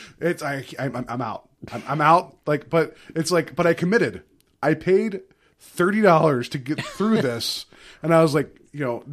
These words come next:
Speaker 1: "Damn it if I'm not
Speaker 2: Well,
Speaker 1: gonna get through it."
Speaker 2: That's a great concept, 'cause, I mean, like,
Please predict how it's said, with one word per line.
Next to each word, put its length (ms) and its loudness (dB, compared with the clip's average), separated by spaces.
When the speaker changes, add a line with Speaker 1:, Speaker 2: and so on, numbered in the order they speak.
Speaker 1:
"Damn 240 2
it 60 2
if 80 2
I'm 80 2
not 80 4
Speaker 2:
Well, 100 6
Speaker 1:
gonna 120 2
get 120 -2
through 280 -4
it." 200 -12
Speaker 2:
That's 200 0
a 40 -4
great 240 0
concept, 460 0
'cause, 160 -2
I 80 2
mean, 180 2
like, 220 -2